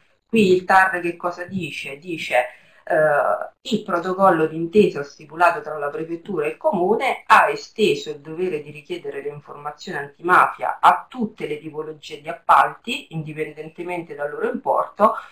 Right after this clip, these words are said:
eh, e questo, eh, basta affinché l'amministrazione possa essere posta nella condizione di poter, ehm, diciamo, richiedere questo, eh,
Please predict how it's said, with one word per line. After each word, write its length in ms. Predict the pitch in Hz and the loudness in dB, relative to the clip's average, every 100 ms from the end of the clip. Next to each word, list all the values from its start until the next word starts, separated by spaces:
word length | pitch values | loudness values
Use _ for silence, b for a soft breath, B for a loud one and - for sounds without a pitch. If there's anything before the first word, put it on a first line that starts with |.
| B B B | B B B
eh, 460 | - 170 165 147 147 | 2 4 6 2 2
e 200 | - - | -2 -2
questo, 680 | 185 165 - - 190 190 - | -2 -2 -2 6 8 8 8
eh, 300 | 175 170 170 | 4 4 4
basta 720 | 185 202 202 - - 233 220 | 8 10 8 2 2 6 6
affinché 760 | - - - 226 220 - 180 - | 4 0 -4 -2 -2 2 2 2
l'amministrazione 1120 | 185 208 202 185 185 - 240 240 - 151 226 | 2 4 4 4 4 2 -6 -8 -10 -6 -4
possa 320 | 240 170 - 180 | -4 -6 -8 -16
essere 400 | - 175 208 208 | -14 -10 -6 -2
posta 460 | 170 165 - 185 | -2 -4 -6 -8
nella 240 | 151 151 156 | -8 -10 -10
condizione 720 | 170 185 214 - 139 165 175 | -4 -2 -2 -4 -6 -4 -4
di 120 | 151 | -6
poter, 300 | 175 185 147 - - 160 - B B B - | -8 -6 -2 -2 0 -2 -2 B B B -4
ehm, 800 | 165 160 147 156 147 143 - 165 | 0 2 0 -2 -8 -8 -8 -8
diciamo, 400 | - 160 156 - | -4 -4 -2 -4
richiedere 760 | 202 214 208 247 202 160 160 156 | -2 -2 0 2 0 2 -2 -2
questo, 640 | 175 180 - - 156 151 | -4 -4 -8 0 4 4
eh, 360 | - - _ | 0 -18 _